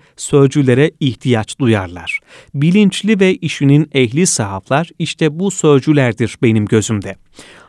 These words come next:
Ayrıca bugün yeni açılan son derece gösterişli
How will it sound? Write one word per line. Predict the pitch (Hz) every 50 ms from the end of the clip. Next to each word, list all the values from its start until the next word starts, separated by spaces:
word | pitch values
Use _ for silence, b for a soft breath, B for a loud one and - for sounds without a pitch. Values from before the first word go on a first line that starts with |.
| B B
Ayrıca | - 165 208 233 254 220 240 226 190
bugün | 196 190 175 196 196
yeni | 190 180 185 190 190
açılan | 185 175 170 - 170 165 160 170
son | 170 - - 214 214 208
derece | 185 175 170 165 156 - 160
gösterişli | 139 131 143 143 135 - - 143 127 127 - - - 139 160 214